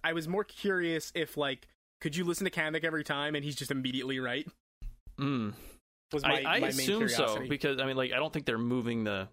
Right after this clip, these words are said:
Speaker 2: the layout around.
Speaker 1: Of the jungle, yeah.
Speaker 2: Yeah. Like, the first few times he's right, you just find dead ends and whatnot. And then by the time you get to the last one, you actually just die if you <laughs> don't listen to Kamek at the,
Speaker 1: Yes.
Speaker 2: at,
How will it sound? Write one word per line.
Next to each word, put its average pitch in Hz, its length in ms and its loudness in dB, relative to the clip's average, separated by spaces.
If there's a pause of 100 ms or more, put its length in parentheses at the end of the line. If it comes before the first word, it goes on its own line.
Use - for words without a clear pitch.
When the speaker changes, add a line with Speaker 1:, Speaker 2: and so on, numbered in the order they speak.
(140)
Speaker 2:
the 110 100 2
layout 110 540 0 (800)
around. 113 520 2
Speaker 1:
Of 131 40 2
the 113 240 -2
jungle, 127 480 0
yeah. 113 300 -4 (100)
Speaker 2:
Yeah. 101 280 2 (360)
Like, 131 280 2
the 139 100 2
first 190 340 2
few 170 300 0
times 131 460 0
he's 110 220 0
right, 107 300 2 (160)
you 127 140 0
just 117 220 0 (140)
find 107 240 2
dead 104 160 2
ends 107 280 0
and 104 100 0
whatnot. 98 380 -2 (420)
And 117 160 2
then 113 160 2
by 120 140 4
the 120 60 -4
time 143 220 0
you 131 60 -2
get 135 120 -4
to - 80 -6
the 117 80 4
last 101 500 0
one, 190 340 2 (520)
you 131 220 2
actually 160 300 2
just 131 260 -2
die 110 440 2 (120)
if - 140 0
you 127 80 2
<laughs> - 0 -
don't 147 240 4
listen - 240 0
to 131 80 0
Kamek 113 280 2
at - 40 0
the, 175 60 2
Speaker 1:
Yes. - 280 2
Speaker 2:
at, 127 140 2